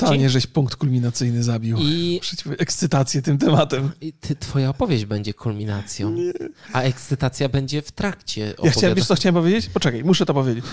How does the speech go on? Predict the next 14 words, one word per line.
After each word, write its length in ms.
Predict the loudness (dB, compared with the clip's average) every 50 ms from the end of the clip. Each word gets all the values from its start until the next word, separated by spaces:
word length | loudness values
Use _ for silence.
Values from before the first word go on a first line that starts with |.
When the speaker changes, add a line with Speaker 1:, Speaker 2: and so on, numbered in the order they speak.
| -2 0
Speaker 1:
Ja 60 | 2
powiedzieć: 200 | 2 2 0 -2 -10 -20 -8 -2
"No 120 | 2 4 6
i 80 | 6
zobaczcie, 460 | 6 6 6 6 4 4 4 2 -2 0
takie 400 | 2 4 4 4 4 4 2 2
chamskie, 680 | 2 4 4 4 2 2 2 2 2 4 4 2 2
takie 240 | 2 2 4 4 4
chamskie 440 | 4 6 6 4 4 2 2 0 2
prowadzili 760 | 4 4 4 6 4 4 4 4 4 4 4 4 2 0 0
handle, 540 | 0 2 2 4 4 4 4 4 6 6 4
tak 260 | 4 2 0 0 0
oszukiwali 460 | 0 -2 -2 -2 0 2 4 4 6 6
ludzi 260 | 6 6 4 2 0